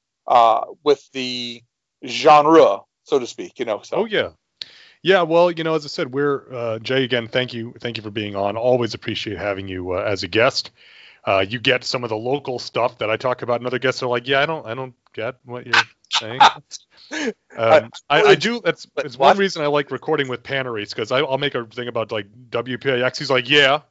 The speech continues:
Speaker 2: yeah." I'm like, "Oh, that's right. You know this stuff too." But <laughs>
Speaker 1: Well, he knows some of the local stuff. Sorry, Tom, but it's true. You know some of the local stuff, but we start getting, like, J V Mall specific.
Speaker 2: Yeah, we start
Speaker 1: You
Speaker 2: getting Hudson
Speaker 1: know,
Speaker 2: Valley,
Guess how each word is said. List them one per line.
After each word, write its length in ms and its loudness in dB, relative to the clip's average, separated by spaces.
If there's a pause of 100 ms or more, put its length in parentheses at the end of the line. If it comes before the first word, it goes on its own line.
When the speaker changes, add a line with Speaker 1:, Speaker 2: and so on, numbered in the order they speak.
Speaker 2:
yeah." 380 0
I'm 100 -18
like, 180 -18
"Oh, 160 -12
that's 220 -10
right. 220 -8
You 100 -16
know 140 -12
this 140 -16
stuff 240 -14
too." 180 -14 (360)
But 200 0
<laughs> 400 -6
Speaker 1:
Well, 100 6 (1080)
he 280 -6
knows 280 0
some 300 4
of 60 0
the 100 4
local 320 0
stuff. 280 0
Sorry, 360 6
Tom, 280 2
but 100 -12
it's 80 -18
true. 180 -4 (280)
You 160 -2
know 140 6
some 280 -2
of 60 2
the 60 6
local 300 6
stuff, 320 2 (280)
but 100 0
we 140 -2
start 320 4
getting, 260 0
like, 260 4 (300)
J 320 -2
V 220 -6
Mall 440 6
specific. 580 0
Speaker 2:
Yeah, 300 2
we 140 -2
start 220 -2
Speaker 1:
You 80 -2
Speaker 2:
getting 140 -4
Hudson 380 -6
Speaker 1:
know, 60 -18
Speaker 2:
Valley, 540 -4